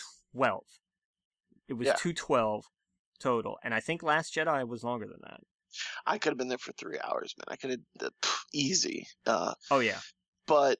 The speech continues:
Speaker 2: um, but yeah, no, I mean, if I guess we could back up a little bit, I, I, I liked how it opened up. I liked that it, they were, they were just immediately on some adventure, some, some mission. Um, I, my,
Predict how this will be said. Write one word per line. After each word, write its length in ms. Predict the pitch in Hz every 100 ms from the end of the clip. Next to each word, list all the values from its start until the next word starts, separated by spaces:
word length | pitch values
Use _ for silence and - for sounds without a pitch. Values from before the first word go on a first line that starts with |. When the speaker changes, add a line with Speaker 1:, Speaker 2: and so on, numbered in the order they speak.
| -
Speaker 2:
um, 400 | 147 147 143 135
but 120 | - -
yeah, 320 | 208 233 147
no, 180 | 165 151
I 80 | 147
mean, 140 | 156
if 100 | 151
I 60 | 180
guess 240 | 180 -
we 80 | 151
could 80 | 139
back 200 | 135 -
up 140 | -
a 20 |
little 200 | 123 110
bit, 240 | - 127 -
I, 280 | - 73 67 -
I, 220 | 78 76 - -
I 120 | 135
liked 300 | 139 135 -
how 140 | 127
it 60 | 135
opened 300 | 131 131 135
up. 180 | 135 - -
I 80 | 123
liked 400 | 127 135 - -
that 160 | 131
it, 100 | 113
they 120 | 127
were, 180 | 131 131 _ - - - -
they 100 | 147
were 80 | 147
just 220 | 139 -
immediately 580 | 143 131 139 139 90 135
on 360 | - 131 131 123
some 220 | - 131
adventure, 640 | 123 131 131 - 131 131 131
some, 320 | - - 123
some 280 | - 135 127
mission. 520 | 131 - 135 127 131 - - - - _
Um, 680 | - 135 131 123 101 98 90 _ _ _ _ _ _ _ - _
I, 140 | - - - -
my, 200 | 147